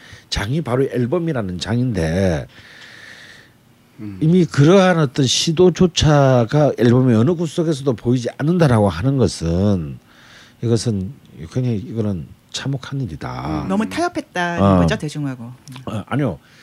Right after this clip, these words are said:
Speaker 1: 대중가의 타협은 누구나가 합니다.
Speaker 2: 다 비슷비슷한 곡들로 꽉 차
Speaker 1: 아,
Speaker 2: 있다는 얘기군요.
Speaker 1: 그렇죠.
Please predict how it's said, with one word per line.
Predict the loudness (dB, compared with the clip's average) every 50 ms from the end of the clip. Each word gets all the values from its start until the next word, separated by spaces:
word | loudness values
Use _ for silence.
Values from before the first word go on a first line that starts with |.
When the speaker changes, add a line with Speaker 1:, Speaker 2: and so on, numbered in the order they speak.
| -20 -18 -8
Speaker 1:
대중가의 | -4 -2 -2 0 0 2 2 4 4 2
타협은 | 0 -2 -4 -2 -2 0 0 0
누구나가 | 0 2 2 4 4 4 4 4
합니다. | 2 0 -2 -6 -4 -2 -2 0 2 2 2 2 2 2 4 4 2 2 0 -4 -8 -14 -12
Speaker 2:
다 | -12 -12 -8 -2
비슷비슷한 | 2 2 2 4 2 0 2 2 4 4 4
곡들로 | 2 2 0 0 2
꽉 | 4 4 4
차 | 4
Speaker 1:
아, | 4
Speaker 2:
있다는 | 4 2 0 0 0
얘기군요. | -2 -4 -4 -6 -8 -8 -8
Speaker 1:
그렇죠. | -2 0 0 0 0 -2 -6 -6 -10